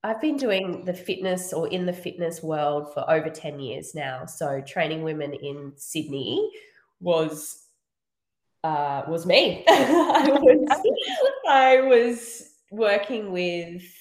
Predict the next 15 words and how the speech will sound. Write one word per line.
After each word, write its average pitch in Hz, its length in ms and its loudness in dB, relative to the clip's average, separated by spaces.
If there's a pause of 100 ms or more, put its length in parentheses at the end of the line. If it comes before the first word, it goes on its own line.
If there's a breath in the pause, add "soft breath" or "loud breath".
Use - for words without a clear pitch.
(200)
um, 165 640 -4
two 190 440 -8
fitness 180 300 -8
studios 170 680 -6
in 180 140 -8
Sydney, 233 520 -6 (720 loud breath)
and 151 680 0 (340)
predominantly 202 760 2
women, 147 580 -6 (880)
really 233 1000 -2 (840 loud breath)
allowing 233 600 2
women 254 320 -4
to 185 560 -6
enjoy 160 420 -6
fitness, 480 760 -8